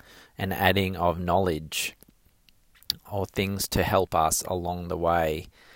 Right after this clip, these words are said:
So on one hand, we've got this stripping back, and on the other hand, we've got this adding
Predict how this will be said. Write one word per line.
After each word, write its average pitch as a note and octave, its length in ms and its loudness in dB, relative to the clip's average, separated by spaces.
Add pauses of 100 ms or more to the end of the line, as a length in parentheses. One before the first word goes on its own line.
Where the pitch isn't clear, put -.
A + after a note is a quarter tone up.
(180)
So G2 220 -2
on F#2 240 2
one A2 160 4
hand, G2+ 320 2
we've F2 160 -4
got - 240 4
this F2 160 0
stripping E2+ 540 0
back, E2 520 6 (1040)
and F#2 200 2
on F#2 120 2
the F#2 140 -2
other G#2+ 240 4
hand, F2+ 300 2
we've E2+ 160 -4
got D#2+ 180 2
this - 160 -2
adding F2 340 -2